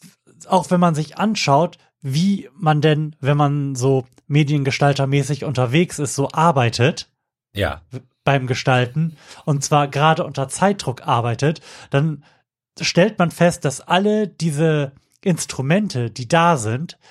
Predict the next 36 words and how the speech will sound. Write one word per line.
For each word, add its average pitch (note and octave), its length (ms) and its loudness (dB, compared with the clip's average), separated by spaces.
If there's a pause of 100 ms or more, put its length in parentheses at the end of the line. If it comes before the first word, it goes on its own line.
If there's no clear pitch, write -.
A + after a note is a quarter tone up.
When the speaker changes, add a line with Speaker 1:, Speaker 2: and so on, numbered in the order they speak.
(100)
Speaker 1:
jetzt - 340 -2
nur E3 100 4
so D#3 140 2
in C#3+ 80 -2
Einzelteilen B2+ 720 0
da B2 240 2
sind, C#3+ 320 -2 (340)
weil D3 140 2
man D3+ 120 2
sie C3+ 120 -2
selbst C#3+ 360 0
nutzt. E3 380 0
Und C3+ 220 -4
wenn E3+ 160 2
die F3 120 -4
irgendjemand F#3 540 0
mal D#3 140 0
automatisiert D#3+ 680 0
zusammenführen C3+ 760 -2
würde, A#2+ 440 -2 (400)
Speaker 2:
Mhm. A2+ 300 0 (260)
Speaker 1:
dann D#3+ 300 0 (120)
gibt - 320 0
es, - 300 -2
dann D3+ 240 0
wird B3+ 180 2
es - 180 -4
diesen E3 360 -2 (480)
Create F#3 540 2
Layout C#3+ 540 2
Button C3 420 -4
geben, C3 480 -4 (240)
über E3+ 200 4
den G3 520 0
unser F3 320 0
Berufsstand E3 680 -2